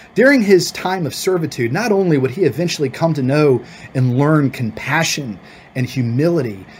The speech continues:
and depending upon the Lord for all things, but just think about this. Even though this was kind of a, a gross family soap opera drama, two wives, two, two concubines,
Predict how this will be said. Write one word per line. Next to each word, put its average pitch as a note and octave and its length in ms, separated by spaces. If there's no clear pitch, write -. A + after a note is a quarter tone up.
and B2+ 260
depending F#3 720
upon D#3+ 340
the D3+ 40
Lord D3 340
for C#3+ 200
all A#2+ 140
things, F#3+ 560
but F3+ 100
just - 220
think D#4 160
about D3 280
this. A#2+ 280
Even C4+ 300
though F#3 140
this G#3 200
was D#3 140
kind G#3+ 200
of B2 80
a, A2 160
a C3 80
gross E3+ 640
family F3 520
soap F3 340
opera D#3+ 320
drama, B2 520
two G#3 220
wives, D#3 380
two, E3 320
two F3 140
concubines, A2 720